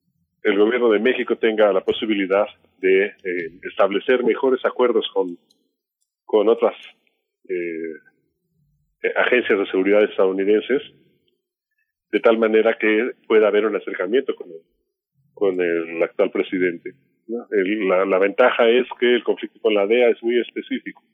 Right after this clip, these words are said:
y posiblemente, pues, eso no, no tenga que repercutir, eh, en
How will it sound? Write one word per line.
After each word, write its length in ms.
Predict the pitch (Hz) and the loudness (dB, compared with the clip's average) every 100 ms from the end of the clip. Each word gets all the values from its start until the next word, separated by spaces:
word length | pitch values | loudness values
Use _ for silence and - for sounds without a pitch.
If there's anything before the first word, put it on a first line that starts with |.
| _ _ _ _ _ _ _ _ _ _ 107 | _ _ _ _ _ _ _ _ _ _ -4
y 80 | |
posiblemente, 720 | 107 101 117 117 110 113 110 113 | -2 0 0 0 2 2 0 -2
pues, 160 | 107 | 0
eso 180 | 107 107 | 0 0
no, 260 | 104 101 - - - | -2 -2 -4 -14 -4
no 580 | 104 104 104 107 107 110 | 2 4 4 2 0 0
tenga 220 | 101 98 - | 0 0 0
que 60 | |
repercutir, 580 | 95 95 90 92 - 101 - _ _ _ _ _ _ _ _ | -2 -2 -4 -4 -2 -4 -4 _ _ _ _ _ _ _ _
eh, 400 | 85 82 76 80 - - - _ _ _ _ - | -2 -2 -4 -8 -12 -14 -16 _ _ _ _ -4
en 600 | 87 82 80 78 80 | -2 -4 -8 -12 -14